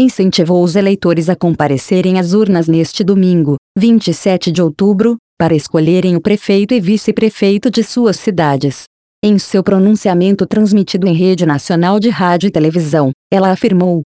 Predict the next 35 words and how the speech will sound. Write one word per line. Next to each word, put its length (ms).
"O 60
voto 340
é 60
o 40
gesto 480
maior 440
da 160
vida 320
democrática 800
e 20
um 100
poderoso 520
instrumento 640
de 100
transformação 880
social." 580
Carmen 380
Lúcia 340
ressaltou 560
a 60
importância 580
do 120
voto 340
como 260
um 120
direito 500
conquistado 800
e 60
essencial 600
para 220
garantir 500
um 80
Brasil 440
mais 240
justo, 480